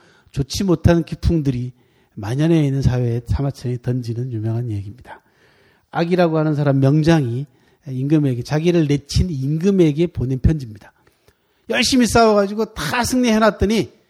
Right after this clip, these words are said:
이간책에 넘어가지고 연나라 왕이라는 사람이 아기를 내쫓고 기겁이라고 하는 아주 잘 모르는 풋내기 장수를 기용함으로 해서 결국은 전쟁에 패해버리-, 패해버립니다. 다 이겨놓은 거를.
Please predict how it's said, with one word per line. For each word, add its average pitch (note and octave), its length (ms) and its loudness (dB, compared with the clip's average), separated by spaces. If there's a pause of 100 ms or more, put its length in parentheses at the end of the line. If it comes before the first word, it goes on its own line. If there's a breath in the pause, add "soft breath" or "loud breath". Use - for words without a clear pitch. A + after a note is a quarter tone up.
(520)
이간책에 G#3+ 580 2
넘어가지고 E3+ 920 2
연나라 E3+ 460 2 (320 soft breath)
왕이라는 D#3 340 0
사람이 C3 380 -4 (540)
아기를 F#3 400 0
내쫓고 F3+ 840 -4
기겁이라고 F#3+ 580 0
하는 F3 300 -2 (180)
아주 G3+ 420 -6 (200)
잘 F3+ 200 -2
모르는 F3 460 -2
풋내기 G#3+ 420 -4
장수를 D3+ 380 -6
기용함으로 C#3+ 480 -4
해서 B2 120 -12
결국은 F#3+ 300 -6
전쟁에 C#3+ 360 -6
패해버리-, F3+ 480 -2
패해버립니다. D3 720 -4 (640)
다 F#3 180 -2
이겨놓은 E3 380 2
거를. A#2+ 180 -10